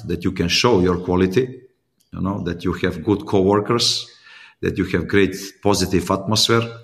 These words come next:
because only in great positive atmosphere with positive people, you can create something on long term. Today is very, very easy. You know, we see that you have big money, you know, and then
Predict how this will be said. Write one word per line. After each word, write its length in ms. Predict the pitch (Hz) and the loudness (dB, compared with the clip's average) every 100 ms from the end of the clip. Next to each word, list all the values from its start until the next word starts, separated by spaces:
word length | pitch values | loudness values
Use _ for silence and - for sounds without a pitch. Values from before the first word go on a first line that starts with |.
| - - _ _ - | -20 -20 _ _ -10
because 420 | 92 113 104 - | -2 0 2 2
only 400 | 107 113 110 92 | 2 4 4 4
in 120 | 92 | 2
great 380 | 87 101 101 - | 4 6 6 4
positive 440 | 98 95 92 87 - | 0 0 0 0 0
atmosphere 580 | - 95 92 98 101 87 | -2 -2 -2 0 0 0
with 200 | 87 - | -2 0
positive 480 | 98 92 92 85 | 0 0 -2 0
people, 560 | - 110 110 104 - - _ _ _ _ | 0 0 0 -2 -2 -14 _ _ _ _
you 160 | 92 95 | -6 -4
can 420 | 98 92 87 - _ | -2 -2 -2 -8 _
create 360 | - 95 95 - | -2 4 4 4
something 360 | - 92 90 85 | 0 0 0 0
on 100 | 90 | 2
long 260 | 95 95 | 2 0
term. 300 | 95 80 - - _ _ _ _ _ _ | -2 -4 -8 -16 _ _ _ _ _ _
Today 220 | 127 143 | 2 6
is 140 | 123 95 | 6 6
very, 260 | 123 120 | 6 6
very 320 | 90 120 113 | 6 6 6
easy. 300 | 113 113 90 | 6 6 4
You 160 | 82 87 | 2 0
know, 80 | 90 | 2
we 140 | 92 | 2
see 240 | 87 113 87 | 4 4 2
that 380 | 87 85 - 85 | 0 -4 -8 -4
you 120 | 92 | -2
have 220 | - 85 | 0 2
big 200 | 101 80 | 2 2
money, 360 | 95 107 110 104 | 2 4 4 4
you 100 | 98 | 2
know, 360 | 98 101 98 | 0 0 0
and 220 | 90 90 85 | 0 0 2
then 460 | 92 87 78 - | 2 0 -2 -8